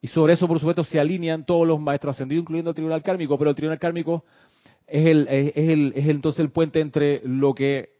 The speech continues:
im-, empuja la, la gran hermandad blanca y lo que necesita la humanidad, y el reino elemental, y el reino de la, del angélico que está acá. Entonces, ¿a qué es lo que voy con esto? A lo siguiente, cuando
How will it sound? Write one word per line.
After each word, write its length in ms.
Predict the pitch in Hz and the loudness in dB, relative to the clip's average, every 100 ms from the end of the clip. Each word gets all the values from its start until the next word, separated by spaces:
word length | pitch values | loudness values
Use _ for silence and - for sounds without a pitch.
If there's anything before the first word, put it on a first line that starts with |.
| _ - | _ -10
im-, 200 | 127 104 131 | -10 -8 -10
empuja 360 | 120 202 190 | 0 2 4
la, 180 | 160 147 | 4 2
la 100 | 123 | 0
gran 160 | 127 156 | 0 0
hermandad 300 | 156 147 143 | -2 0 0
blanca 360 | 147 165 165 156 | 0 -2 -4 -4
y 60 | |
lo 160 | 127 123 | -2 -2
que 140 | 123 | -4
necesita 560 | 127 - 117 170 156 147 | -4 -6 -8 -6 -2 0
la 160 | 127 | 0
humanidad, 480 | 123 120 113 120 95 _ _ _ _ | -2 -4 -6 -8 -8 _ _ _ _
y 120 | 123 | -4
el 40 | |
reino 200 | 120 127 | -2 -4
elemental, 440 | 120 110 104 147 - | -4 -6 -8 -10 -10
y 100 | 117 | -10
el 60 | 110 | -8
reino 180 | 123 127 | -6 -4
de 80 | |
la, 140 | 120 104 _ | -4 -4 _
del 380 | 107 110 92 - | -8 -8 -8 -14
angélico 460 | 110 - 131 127 | -14 -6 -4 -4
que 60 | 104 | -8
está 120 | - | -12
acá. 140 | 90 104 | -14 -12
Entonces, 340 | 135 143 139 - _ _ _ _ _ _ | -8 -6 -8 -10 _ _ _ _ _ _
¿a 80 | 120 | -2
qué 80 | 165 | 2
es 20 | |
lo 120 | 180 | 4
que 80 | 180 | 4
voy 100 | 180 | 2
con 160 | 175 175 | 2 0
esto? 320 | 147 101 78 _ _ _ _ | -2 -4 -12 _ _ _ _
A 100 | 123 | -4
lo 80 | 135 | -2
siguiente, 540 | 123 120 139 127 - 92 | -2 -2 -2 -2 -8 -6
cuando 640 | 139 135 127 135 127 | -4 -4 0 0 0